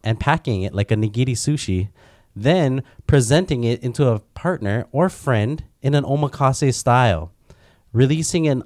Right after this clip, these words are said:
undescribable term known as umami,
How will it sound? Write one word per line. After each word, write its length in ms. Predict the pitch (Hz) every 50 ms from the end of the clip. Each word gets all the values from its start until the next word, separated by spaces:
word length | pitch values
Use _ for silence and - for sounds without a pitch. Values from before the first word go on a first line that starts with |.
| -
undescribable 960 | - 143 175 196 180 - - - 151 160 156 160 156 143 147 143 139 147 131
term 720 | 127 - - - - 147 147 123 107 101 101 104 107 113 - _ -
known 320 | 123 120 120 120 120 120
as 460 | 92 107 110 107 104 101 98 98 - _ _ _ _ _ _ _ _ _ _ - -
umami, 540 | 127 127 123 117 120 143 123 95 78 -